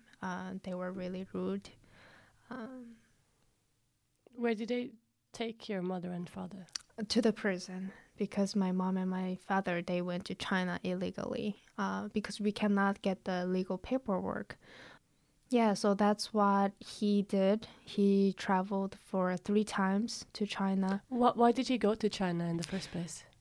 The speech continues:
Speaker 1: Well, because almost everybody in the house are starving and almost dying, uh, from hunger.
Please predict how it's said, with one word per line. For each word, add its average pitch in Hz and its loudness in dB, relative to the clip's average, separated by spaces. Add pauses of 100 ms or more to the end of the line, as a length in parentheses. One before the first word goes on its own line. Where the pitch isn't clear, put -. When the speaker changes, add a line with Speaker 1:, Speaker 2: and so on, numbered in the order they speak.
(120)
Speaker 1:
Well, 208 10 (120)
because 220 10
almost 220 6 (100)
everybody 202 4
in 180 0
the 175 -2
house 175 -2 (180)
are 180 0
starving 180 4
and 175 -2
almost 180 -4
dying, 180 -2 (140)
uh, 185 -2
from 180 -10
hunger. 185 -2